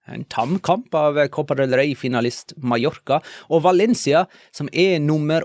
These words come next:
åtte og kan være nummer sju, om de vinner hengekampen sin mot Granada denne veka. Vi skal tilbake til den.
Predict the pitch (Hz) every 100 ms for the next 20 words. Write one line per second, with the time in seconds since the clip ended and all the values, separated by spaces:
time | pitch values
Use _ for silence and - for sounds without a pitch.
0 | - - 180 _ _ 202 165 - - -
1 | - 277 277 262 185 147 139 143 143 143
2 | 143 143 - 190 240 247 - _ 143 143
3 | 143 151 143 202 180 160 165 208 240 233
4 | 247 202 170 160 143 143 - 127 127 117
5 | 143 151 117 113 - _ _ - 120 -
6 | 123 120 127 113 - 123 - _ _ -
7 | 123 113 - - 214 - 117 117 - -
8 | - -